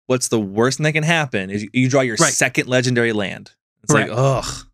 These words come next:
Speaker 2: Well, and just in general, like, this is just a very good thing, and it goes along the lines of, like,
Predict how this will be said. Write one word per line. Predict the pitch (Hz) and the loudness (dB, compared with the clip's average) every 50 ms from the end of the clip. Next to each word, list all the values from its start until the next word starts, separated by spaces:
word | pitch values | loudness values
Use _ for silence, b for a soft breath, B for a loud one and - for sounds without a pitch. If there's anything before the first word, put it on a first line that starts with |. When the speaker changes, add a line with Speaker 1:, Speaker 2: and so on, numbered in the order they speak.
| _ - | _ 0
Speaker 2:
Well, | 202 208 196 | 2 2 2
and | 165 151 | 2 2
just | 160 143 - - _ | 0 0 -2 -4 _
in | - 196 185 170 139 | 0 0 2 0 0
general, | 131 156 180 226 233 170 143 135 135 131 | 0 2 2 2 0 0 -2 0 0 0
like, | 135 127 123 - | 0 0 0 0
this | - 175 - - | 0 -2 0 0
is | 147 | 0
just | 135 151 135 147 | 0 0 0 0
a | |
very | 135 131 123 143 139 156 160 151 139 | -2 0 0 0 0 0 0 -2 -4
good | 131 131 143 131 127 127 | -2 0 0 0 0 0
thing, | - 135 135 135 131 | 0 0 0 0 0
and | - 143 | 0 0
it | 147 139 _ _ _ _ - | 0 -2 _ _ _ _ -2
goes | 175 170 175 160 | 0 0 0 0
along | 160 156 156 160 151 | 0 2 2 2 2
the | 147 139 | 0 2
lines | 143 139 139 139 131 | 2 2 2 2 0
of, | 135 131 | 2 2
like, | 143 131 127 - | 2 0 0 -2